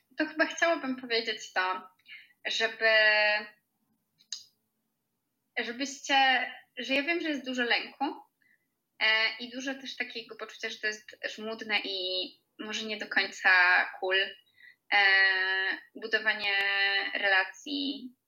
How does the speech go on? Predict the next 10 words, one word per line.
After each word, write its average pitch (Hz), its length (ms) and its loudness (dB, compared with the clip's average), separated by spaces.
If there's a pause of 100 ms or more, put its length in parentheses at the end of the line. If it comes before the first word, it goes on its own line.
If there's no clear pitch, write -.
(140)
z - 220 -8 (1120)
taką 220 240 0
mniejszością, 208 440 -4
jaką 185 220 0
jest 175 160 -6
mniejszość - 360 -10
osób - 200 -12
z - 60 -16
niepełnosprawnościami, 180 1080 -4 (640)
e, 196 40 2